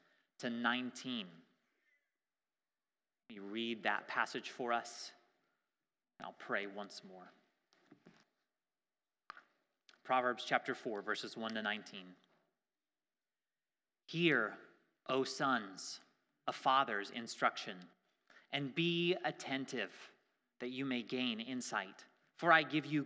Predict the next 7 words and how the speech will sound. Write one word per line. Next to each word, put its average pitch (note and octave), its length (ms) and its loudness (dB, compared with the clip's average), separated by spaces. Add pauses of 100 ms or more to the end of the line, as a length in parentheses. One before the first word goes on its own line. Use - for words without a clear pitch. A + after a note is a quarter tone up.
(100)
good D#3 480 2
precepts. - 760 -8 (580)
Do B2+ 100 -2
not A#2 200 2
forsake A2+ 560 -6
my G#2+ 140 -6
teaching. A2 420 -12